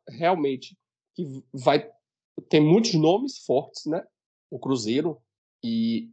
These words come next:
o Grêmio são os dois maiores vencedores da Copa do Brasil. Então, tem muito título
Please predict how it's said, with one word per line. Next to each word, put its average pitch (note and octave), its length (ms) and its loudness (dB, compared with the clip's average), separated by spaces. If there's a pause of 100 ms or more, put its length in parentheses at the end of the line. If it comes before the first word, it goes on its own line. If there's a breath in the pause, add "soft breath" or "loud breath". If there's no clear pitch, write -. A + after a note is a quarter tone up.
o A#2+ 100 -6
Grêmio C#3 460 2
são E3+ 220 -6
os D#3 100 -6
dois D3 300 0
maiores F#3+ 380 -4
vencedores F#3 520 -6
da C4 120 -10
Copa - 260 -4
do F#3 80 -14
Brasil. G3 460 -6 (400)
Então, D3+ 260 -12
tem F#3 160 2
muito G#3 300 0
título F3 560 -2